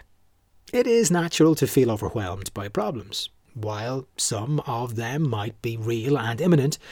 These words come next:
such as debt or disease, it's your attitude towards those problems that is of the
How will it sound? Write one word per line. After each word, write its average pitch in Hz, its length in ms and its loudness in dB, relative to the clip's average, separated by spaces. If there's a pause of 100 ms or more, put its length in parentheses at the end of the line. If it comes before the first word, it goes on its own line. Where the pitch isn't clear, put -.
(140)
such - 260 -8
as 82 200 -10
debt 104 440 -4 (220)
or 101 160 -4
disease, 117 560 -2 (640)
it's 226 240 2
your 180 260 10
attitude 151 680 0
towards 143 480 0
those - 240 -8
problems 101 500 -6
that 117 280 -4
is 110 360 -2 (160)
of 117 180 -4
the 113 160 -6